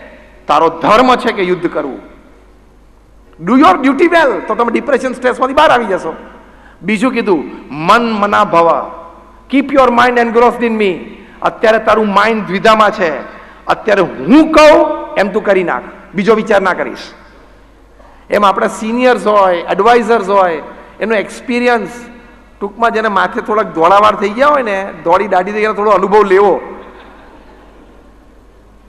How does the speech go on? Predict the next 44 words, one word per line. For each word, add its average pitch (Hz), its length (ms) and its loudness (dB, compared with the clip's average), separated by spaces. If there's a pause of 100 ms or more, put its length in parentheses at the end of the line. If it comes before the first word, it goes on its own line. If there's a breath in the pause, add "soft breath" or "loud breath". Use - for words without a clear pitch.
કે, 208 80 -2
"ના, 220 220 2
ના, 233 140 0
મારા 220 220 2
ફાધર 214 340 0
તો 220 140 -4
ખાલી 220 200 -2
બી 208 140 -8
કોમ 226 280 -2
છે 202 360 -2
અને 190 160 -6
હું 208 180 -6
લંડન 226 420 -4
સ્કૂલ 247 360 -6
ઓફ 247 120 0
ઇકોનોમિક્સ, 247 720 -4 (100)
એલ 208 180 0
એસ 247 100 0
સી 254 160 -10
માંથી 254 240 -4
ગ્રેજ્યુએટ 247 520 0
થયેલો 240 260 2
છું, 165 340 -2 (340 loud breath)
પણ 190 220 0
તું 220 100 2
હજી 214 140 0
કાચું 220 520 -2
બચ્ચું 202 440 -2
છું." 226 160 2
આને 202 240 0
વીસ 202 300 -6
વર્ષ 220 200 0
જોયા 220 260 4
છે, 190 260 -2
દિવાળી 220 380 2
વધારે 233 280 2
જોઈ 233 160 0
છે - 480 -2
અને 202 180 0
ફટાકડા 226 380 0
વધારે 208 260 2
ફોડ્યા 175 220 0
છે, 320 120 -2
બે. 214 260 4